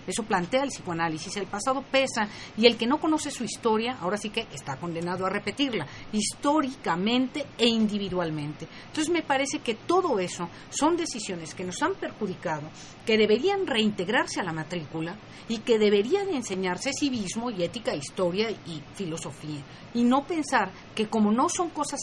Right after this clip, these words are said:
técnicas que producen dividendos y dinero y que como el dios mercado nos dice que eso no sirve para nada, se eliminan de un plumazo. Terrible ignorancia, porque eso se llama ignorancia. Entonces, por supuesto que los profesores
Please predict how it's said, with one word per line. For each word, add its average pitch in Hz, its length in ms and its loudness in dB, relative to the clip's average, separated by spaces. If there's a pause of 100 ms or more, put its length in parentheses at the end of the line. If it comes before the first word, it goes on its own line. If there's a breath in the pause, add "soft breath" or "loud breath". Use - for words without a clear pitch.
(100)
técnicas 233 560 -2
que 202 100 -2
producen 240 540 0
dividendos 208 600 -2
y 185 40 -6
dinero 175 480 0 (320 loud breath)
y 214 80 -2
que 202 160 -2
como 190 240 -2
el 185 80 2
dios 220 240 0
mercado 220 460 4
nos 175 180 -2
dice 220 240 -4
que 202 100 -6
eso 202 140 -6
no 196 100 -4
sirve 196 280 -4
para 175 240 -2
nada, 208 280 0 (300 loud breath)
se - 160 -6
eliminan 196 480 0
de 180 80 -2
un 175 60 -2
plumazo. 147 500 -6 (340)
Terrible 262 500 2
ignorancia, 185 960 0
porque 190 200 -4
eso 254 160 -4
se 220 160 -4
llama 202 260 0
ignorancia. 165 760 -4 (300 loud breath)
Entonces, 262 400 0
por 220 240 2
supuesto 226 600 -2 (260 loud breath)
que 196 80 -2
los 180 160 -2
profesores 220 880 0